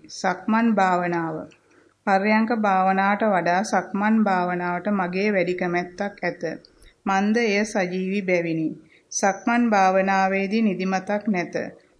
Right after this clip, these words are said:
හොඳින් සිහිය පිහිටයි. මම සක්මන් භාවනාව කරන්නේ මෙහෙමයි. වම් කකුලේ යටිපතුල ලනුපැදුරේ හෝ වැලි පොළවේ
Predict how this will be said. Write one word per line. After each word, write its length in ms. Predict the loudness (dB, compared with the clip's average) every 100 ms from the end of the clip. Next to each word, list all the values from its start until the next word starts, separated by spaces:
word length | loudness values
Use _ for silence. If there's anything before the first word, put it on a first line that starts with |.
| -6
හොඳින් 320 | -2 2 2 2
සිහිය 420 | 2 0 2 2
පිහිටයි. 560 | 0 -2 -2 0 -2 -4 -10 -20 -20 -20 -20 -20 -14
මම 220 | -2 2 2
සක්මන් 560 | 4 2 2 2 2 4
භාවනාව 560 | 2 2 2 2 2 2
කරන්නේ 540 | 0 0 0 0 0 0
මෙහෙමයි. 480 | 0 -2 -2 -4 -6 -14 _ _ _ _ _ _ _ _ _ -20 _
වම් 240 | -4 0 2
කකුලේ 500 | 2 0 2 2 2
යටිපතුල 640 | 2 2 0 -2 -4 -2 -2
ලනුපැදුරේ 800 | 0 0 0 0 -2 -2 -2 -2
හෝ 220 | -2 -2 0
වැලි 260 | 0 0 -2
පොළවේ 420 | -2 -2 -2